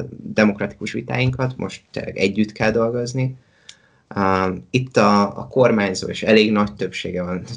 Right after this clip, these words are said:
több, jóval több, mint kétharmados többsége van a, az önkormányzatomban a toriknak, a konzervatívoknak. Ennek ellenére azonnal behívták az összes többi párt képviselőit, hogy,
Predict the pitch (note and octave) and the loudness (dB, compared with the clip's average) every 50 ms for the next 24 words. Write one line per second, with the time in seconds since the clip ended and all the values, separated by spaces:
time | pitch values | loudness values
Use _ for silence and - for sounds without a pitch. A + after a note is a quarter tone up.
0 | - - - - D#3+ D3+ C3 B2+ - A2 B2 C#3+ D3+ D3 C3 A#2+ G2+ G2+ - - | -14 -2 4 6 6 6 6 2 0 2 4 4 6 6 6 4 2 0 0 -4
1 | G#2 F#2+ F#2 F2+ F2+ - - G#2+ G#2+ - G2+ F#2+ G2+ G2 F#2+ F2+ F2+ - - G2 | -4 -4 -6 -8 -8 -2 0 0 0 0 -2 -2 -2 0 -2 -4 -4 -4 -4 -6
2 | F#2+ F#2+ - - G#2 F#2+ F#2+ F2+ F#2 F#2 F#2 F#2 F2+ F#2 F#2 - - - - - | -6 -6 -6 -6 -4 -2 -2 -2 -2 -2 -2 -2 -2 -4 -4 -6 -10 -12 -14 -14
3 | - - - - - G#2+ G#2+ - A2 G2 G2 F#2+ F#2+ F#2+ F#2+ - - G2 F#2+ F#2 | -14 -16 -12 -2 0 0 2 2 2 0 2 4 6 6 4 4 0 -8 -10 -10
4 | F#2 F#2 F#2 F#2 F2 E2+ - - - - G2+ G2 G2+ - _ B2+ B2 B2 B2+ - | -10 -12 -12 -14 -16 -18 -18 -12 -10 -8 -8 -8 -10 -12 _ -12 -12 -12 -14 -16
5 | _ _ - - A2+ G#2+ A#2 A#2+ B2+ B2+ B2+ - - - - B2 B2+ - C3 C3 | _ _ -16 -14 -12 -12 -10 -12 -12 -12 -12 -12 -12 -12 -12 -12 -12 -10 -10 -10
6 | C3 B2+ - _ _ _ _ _ _ _ _ _ - - - C3+ C#3 C3+ C3 - | -10 -10 -14 _ _ _ _ _ _ _ _ _ -14 -6 -4 -2 -2 -2 -2 -4
7 | C3+ B2+ A#2+ A2+ A2+ G#2+ G2+ - - _ - C#3 C#3 C3 B2 A#2 A2+ G#2+ G2+ G2 | -2 -2 0 0 -2 -2 -4 -6 -10 _ -2 -2 -2 0 -2 -2 0 0 0 0
8 | G2 G2+ - G2+ G2+ F#2+ - - G#2 G2 - - - G2+ F#2 F#2 - - - - | -2 -2 -4 -6 -6 -8 -8 -8 -8 -8 -8 -8 -8 -8 -8 -8 -8 -12 -14 -10
9 | - G2+ F#2 F2+ F#2 F2+ - - F#2 F2+ F#2 F2+ - - - A#2 A#2 A#2 G2 F#2+ | -8 -8 -8 -6 -8 -10 -6 -4 -4 -4 -4 -4 -8 -4 -2 -2 -2 -2 -6 -10
10 | - - G2+ G2 G2 F#2+ F2+ F2+ - - - F2+ F#2 F2+ F3+ | -8 -6 -4 -4 -2 -4 -4 -8 -10 -8 -6 -4 -4 -4 -6